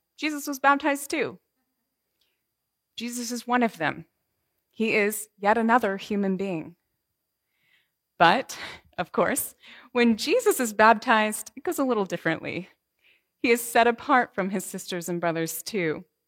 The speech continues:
The heavens open up and the Spirit descends upon him. This is a sign from God that this man is special. This story in Luke reflects many important Christian teachings.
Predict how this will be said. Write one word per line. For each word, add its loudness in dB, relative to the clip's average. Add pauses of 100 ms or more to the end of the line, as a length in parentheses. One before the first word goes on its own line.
(320)
The -4
heavens 6
open 2
up 2
and -4
the -6
Spirit -4
descends -4
upon -4
him. -12 (720)
This 4
is -4
a -6
sign 2
from -2
God 6
that -4
this -8
man -4
is -12
special. -12 (1700)
This 0
story 2
in -2
Luke -8 (100)
reflects -2
many 0
important -2
Christian -8
teachings. -12